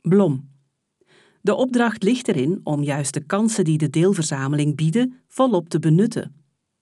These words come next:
Alleen zo blijven publieken en artiesten in beweging, blijven ze zich ontwikkelen. Van Welde onderschrijft dat.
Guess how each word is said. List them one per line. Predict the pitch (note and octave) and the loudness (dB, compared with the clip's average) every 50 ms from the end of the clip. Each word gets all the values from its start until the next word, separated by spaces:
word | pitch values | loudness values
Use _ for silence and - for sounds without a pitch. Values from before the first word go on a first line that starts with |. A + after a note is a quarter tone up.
| _ | _
Alleen | _ - C#3+ C3+ B2+ B2 B2 B2+ | _ -8 -6 -4 -2 -2 -2 -2
zo | B2+ - D#3+ E3 G3 A3 | -2 0 2 2 2 2
blijven | F3+ E3+ D#3 D3+ F3 A3 G#3+ G3+ D#3+ | 2 2 2 2 2 2 2 0 0
publieken | - D3+ C#3 C3+ D3 D3+ G3 G3+ - A#3+ A#3+ B3 - _ _ | 0 -2 -2 -2 -2 -2 -2 0 0 -2 -2 -2 -6 _ _
en | D3+ E3+ A#3 | 0 0 0
artiesten | B3 B3 - - F3+ D#3 - - - F3+ - | 0 -2 -4 -6 -6 -6 -4 -2 -2 -2 0
in | E3 E3 | 2 2
beweging, | E3+ F3+ E3+ D#3 D3 C3 B2+ B2+ - C#3 C#3 C3 C3+ - - - _ _ _ _ | 2 2 2 2 2 0 -2 -2 -2 -4 -4 -4 -6 -10 -18 -20 _ _ _ _
blijven | C#3+ C#3 D3+ D#3+ F#3 G#3 G3+ G3 | -2 0 2 4 4 4 2 2
ze | F3 F3 F3+ | 0 0 -2
zich | D#3+ D#3 C3 C3 - - | -2 -4 -6 -8 -6 -2
ontwikkelen. | E3+ E3+ D#3+ D3+ C#3 D#3 D#3+ - F#3+ D3 A#2 - - _ _ _ _ _ _ _ _ _ _ _ _ _ _ _ _ _ _ _ _ _ _ | -2 -2 0 0 0 -2 0 0 -2 -4 -4 -8 -12 _ _ _ _ _ _ _ _ _ _ _ _ _ _ _ _ _ _ _ _ _ _
Van | - A#3+ A#3+ A3+ | 0 2 4 6
Welde | G3+ G#3+ G#3+ A3 G3+ F#3+ F#3 | 6 6 4 4 4 4 2
onderschrijft | - D3+ D3 E3 E3 - - D3+ C3+ B2 B2+ B2 - | 2 0 0 0 -2 -4 -4 -6 -6 -6 -8 -10 -8
dat. | - A#2 A2+ A2+ - - | -8 -8 -8 -8 -12 -18